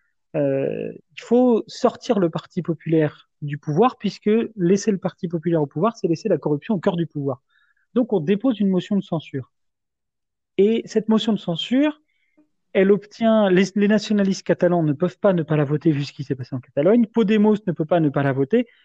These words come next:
il y a une espèce de coalition, certes un peu des contraires, mais qui se rassemble sur le fait que les conservateurs ne peuvent pas rester au pouvoir. Et comme c'est un socialiste qui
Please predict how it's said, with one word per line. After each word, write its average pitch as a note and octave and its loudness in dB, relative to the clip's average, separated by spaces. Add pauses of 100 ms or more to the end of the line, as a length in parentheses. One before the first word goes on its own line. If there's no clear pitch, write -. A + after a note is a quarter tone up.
(100)
il - -6
y - -2
a - -4
une F#3+ -2
espèce G#3 -2
de F#3+ 2
coalition, A3 2 (300)
certes - -4
un E3+ -2
peu G3 -4
des F#3+ -2
contraires, A3+ 0 (320)
mais A#3+ 2 (140)
qui A3+ 0
se - -2
rassemble G3 0
sur F3+ -2
le E3+ 2
fait A#3 -2
que A#3 -2 (240)
les G3 0
conservateurs F#3+ -2
ne E3+ -2
peuvent D#3 -12 (100)
pas F3 0
rester C#3+ -6
au C3+ -10
pouvoir. B2+ -12 (540)
Et F#3+ 2
comme C#4 4
c'est C4 -2
un G#3 4
socialiste G3 -2
qui E3 -10